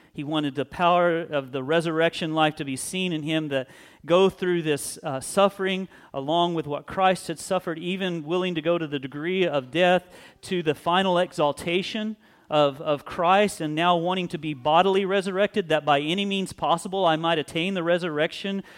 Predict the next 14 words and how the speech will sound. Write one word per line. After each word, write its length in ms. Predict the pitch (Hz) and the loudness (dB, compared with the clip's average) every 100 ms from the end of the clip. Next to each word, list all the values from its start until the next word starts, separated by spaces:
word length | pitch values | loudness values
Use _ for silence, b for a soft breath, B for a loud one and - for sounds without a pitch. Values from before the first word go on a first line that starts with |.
| B | B
from 300 | - 175 170 | 0 2 2
the 120 | 151 | 0
dead. 400 | 143 165 196 196 | 2 6 8 8
He 120 | 170 | 4
wanted 300 | 151 175 180 | -4 -4 -4
to 60 | 151 | -4
be 160 | 147 139 | -4 -6
face 480 | - 175 185 185 - | -4 -2 0 -2 -8
to 140 | 175 | -12
face 440 | - 175 170 160 | -8 -4 -2 -4
with 200 | - 147 | -8 -12
Christ, 440 | - 156 147 139 - | -8 -4 -4 -4 -10
his 120 | 139 | -12
Savior. 580 | - - 143 127 120 | -10 -8 -8 -8 -14